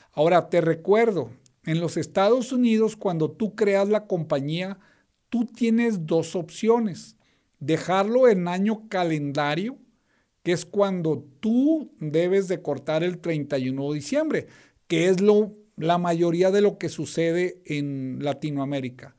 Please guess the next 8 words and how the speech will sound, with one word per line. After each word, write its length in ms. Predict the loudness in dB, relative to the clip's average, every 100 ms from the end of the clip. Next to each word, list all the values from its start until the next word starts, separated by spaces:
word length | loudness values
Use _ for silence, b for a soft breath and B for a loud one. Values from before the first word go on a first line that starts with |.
| b b b b
Pero 280 | 0 2 2
en 80 | 0
Estados 540 | -6 -4 0 0 0
Unidos, 680 | -2 0 2 0 -2 -8 -20 _ _ _ _
la 240 | -2 2 4
ley 220 | 2 0
te 120 | 2
autoriza 800 | 0 2 2 2 0 -4 -6